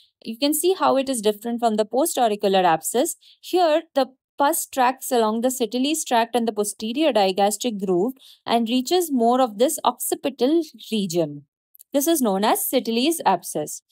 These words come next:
Last of all, it can also lead to the development of parapharyngeal or retropharyngeal abscess. You should check this out in a separate video. Uh, I have made two separate videos on parapharyngeal and retropharyngeal abscess.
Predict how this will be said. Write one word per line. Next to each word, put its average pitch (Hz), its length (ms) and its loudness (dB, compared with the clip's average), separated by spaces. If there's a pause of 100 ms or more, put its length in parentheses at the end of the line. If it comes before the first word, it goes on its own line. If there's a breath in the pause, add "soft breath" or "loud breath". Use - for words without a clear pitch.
(220 soft breath)
Last 240 400 2
of 427 140 2
all, 247 240 2
it 247 120 -6
can 247 140 -2
also 226 300 0
lead 269 240 -2
to 254 60 -4
the 226 120 0
development 202 760 -2
of 202 300 -2
parapharyngeal 233 840 0
or 202 160 2
retropharyngeal 247 920 0
abscess. - 680 -4 (460 soft breath)
You 254 140 2
should 254 380 0 (120)
check 302 260 -2
this 370 200 0
out 240 240 2
in 240 100 -2
a 233 80 -2
separate 254 500 0
video. 196 520 0 (320)
Uh, 202 260 2
I 220 120 2
have 233 200 -2
made 233 340 -2
two 381 120 2
separate 226 460 -2
videos 208 340 0
on 220 160 -2
parapharyngeal 208 680 0
and 208 120 0
retropharyngeal 175 680 -2
abscess. - 580 -2